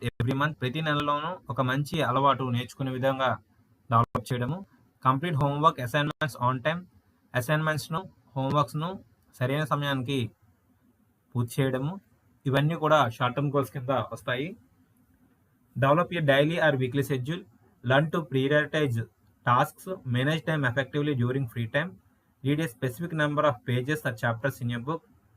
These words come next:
Improve reading comprehension by answering questions about the texts.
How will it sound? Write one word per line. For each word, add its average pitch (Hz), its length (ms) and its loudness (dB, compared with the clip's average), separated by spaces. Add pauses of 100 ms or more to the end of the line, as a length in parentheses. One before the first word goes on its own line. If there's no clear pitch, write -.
(1120)
Improve 143 440 0 (460)
reading 131 260 2
comprehension 143 520 0 (200)
by 127 180 2
answering 127 540 -2
questions 147 400 -4 (180)
about 127 300 0
the 131 180 0
texts. - 400 -6